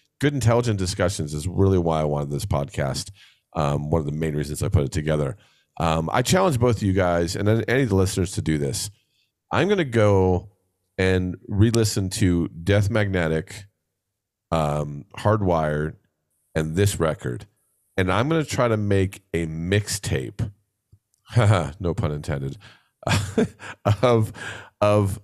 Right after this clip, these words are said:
those three albums, and I'm gonna see if I can fill up twelve songs that I actually would listen to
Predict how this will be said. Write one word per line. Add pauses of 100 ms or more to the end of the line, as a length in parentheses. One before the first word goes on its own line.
(220)
those
three
albums, (560)
and
I'm
gonna
see
if
I
can
fill
up
twelve
songs (1700)
that
I
actually
would
listen
to